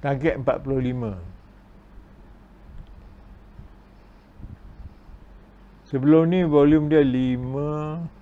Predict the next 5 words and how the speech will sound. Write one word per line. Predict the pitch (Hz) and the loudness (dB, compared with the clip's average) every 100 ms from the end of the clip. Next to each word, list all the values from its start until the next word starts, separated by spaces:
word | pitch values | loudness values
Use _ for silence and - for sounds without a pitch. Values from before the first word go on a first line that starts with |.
| - - - | -20 -20 -4
lima | 139 165 156 | 0 4 4
aja. | 117 101 87 80 - - - - - - - - - - - - | 2 -2 -6 -12 -20 -20 -20 -20 -20 -20 -20 -20 -20 -20 -20 -12
Lima | 120 120 | -10 -8
lot, | 123 117 | -6 -6
ya. | - | -8